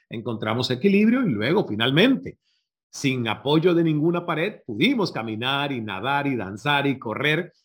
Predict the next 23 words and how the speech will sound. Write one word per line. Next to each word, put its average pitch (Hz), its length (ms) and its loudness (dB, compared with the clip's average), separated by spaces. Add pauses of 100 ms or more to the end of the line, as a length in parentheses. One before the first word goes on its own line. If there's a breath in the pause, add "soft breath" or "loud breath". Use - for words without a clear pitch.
(120)
y 120 120 -12
todo 208 260 2
lo 214 100 2
que 170 100 -4
hace 170 120 -4
el 156 80 -4
ser 160 140 -2
humano 147 280 -4
con 139 140 -4
su 135 140 -6
extraordinario 123 800 -2
cuerpo. 104 360 -6 (440 soft breath)
Esa 208 420 4
cualidad, 147 600 0 (120)
te 139 80 -2
digo 160 260 2
que 139 80 -6
muchas 151 280 -2
veces 151 240 -2
nosotros, 147 580 -4 (220 soft breath)
cuando 120 240 0
nos 120 160 -2
entra 156 560 2